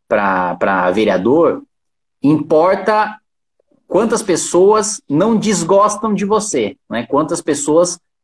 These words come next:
podem até não gostar de você, mas que votariam em você, mesmo não acreditando em tudo que você defende, né? Isso que conta numa eleição majoritária, que é que quanto menor seu índice de rejeição, maior a chance de você vencer.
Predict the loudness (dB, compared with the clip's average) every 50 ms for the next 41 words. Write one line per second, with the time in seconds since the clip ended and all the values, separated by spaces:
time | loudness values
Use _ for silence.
0 | _ _ _ _ _ _ _ -2 -2 0 0 0 0 0 0 0 0 0 0 0
1 | 0 0 0 0 0 0 0 0 0 0 -2 -2 -4 -8 -8 -4 -2 -2 0 0
2 | 0 0 0 0 0 0 -2 -2 -2 -2 -2 -4 _ _ _ _ _ _ _ _
3 | _ _ _ _ _ _ 0 2 2 2 2 2 2 2 0 0 0 0 -2 -2
4 | 0 -2 0 0 0 0 -2 -2 -2 -2 -4 -4 -2 -2 -4 -4 -4 -2 -4 -4
5 | -2 -4 -4 -2 -2 0 0 0 -2 -4 -4 -2 0 0 0 0 0 0 0 0
6 | 0 0 0 0 0 0 -2 -2 -2 -2 -4 -2 -2 0 0 0 -2 -6 -18 _
7 | _ _ _ _ _ _ _ _ -2 -2 0 0 0 0 2 2 0 -2 -2 -2
8 | 0 0 -2 -2 -2 -2 -2 -2 0 0 0 0 0 0 0 2 2 2 0 0
9 | 0 -2 -2 -2 -2 -2 -4 -2 -4 -4 -2 -4 -4 -2 -2 -2 -2 -2